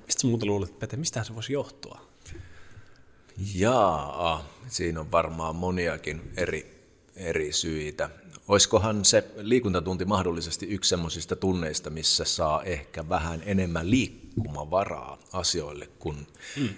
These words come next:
Speaker 2: siihen, että ollaan pelkästään sen, ö, pulpetin tai, ö, oppikirjan vankina ikään kuin, et, tai
Speaker 1: Mm.
Speaker 2: vankina ja vankina, mut kuitenkin, että siinä on ehkä vähän sinne tiukempi raami,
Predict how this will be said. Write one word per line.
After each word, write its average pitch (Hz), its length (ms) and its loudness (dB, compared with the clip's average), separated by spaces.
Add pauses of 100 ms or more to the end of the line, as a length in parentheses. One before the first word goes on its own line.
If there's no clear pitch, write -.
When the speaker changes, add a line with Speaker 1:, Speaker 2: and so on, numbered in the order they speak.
Speaker 2:
siihen, 87 360 6
että 78 180 -4
ollaan 82 200 2
pelkästään 80 560 0
sen, 78 260 -4 (1300)
ö, 101 60 -12
pulpetin 85 680 2
tai, 76 300 -2 (720)
ö, 82 200 -14 (100)
oppikirjan 82 680 2
vankina 80 440 0 (120)
ikään 76 260 -12
kuin, 71 220 -8
et, - 180 -14 (220)
tai 139 120 -2
Speaker 1:
Mm. 135 60 2
Speaker 2:
vankina 87 380 -4
ja 73 120 -8
vankina, 76 360 -6
mut 82 140 -10
kuitenkin, 87 320 2
että - 100 0
siinä 92 160 -2
on 87 60 -12 (560)
ehkä 104 200 2
vähän 98 180 8
sinne 101 180 4
tiukempi 80 380 4
raami, 71 460 0